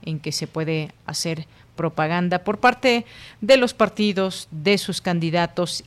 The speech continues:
Y cuando llegamos ya a esta veda electoral, pues muchos ya tendrán definido, definido su voto. Muchos tantos, eh, los llamados indecisos, que también siempre...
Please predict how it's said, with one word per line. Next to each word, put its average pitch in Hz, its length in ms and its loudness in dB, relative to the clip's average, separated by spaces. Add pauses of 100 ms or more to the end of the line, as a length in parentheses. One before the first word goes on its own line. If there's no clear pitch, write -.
Y 208 120 -2
cuando 208 320 2
llegamos 277 480 0
ya 233 140 4
a 233 40 4
esta 214 260 0
veda 185 600 2
electoral, 170 600 0
pues 175 180 -6
muchos 185 640 -4
ya 170 300 -2 (300)
tendrán 170 520 -2
definido, 165 800 0 (400)
definido 175 520 0
su 208 160 -2
voto. 269 420 4 (440)
Muchos 175 440 -4
tantos, 175 840 -2
eh, 151 420 -6
los 156 200 -6
llamados 175 460 -2
indecisos, 175 880 -2
que 180 100 -2
también 170 380 -2
siempre... 180 560 0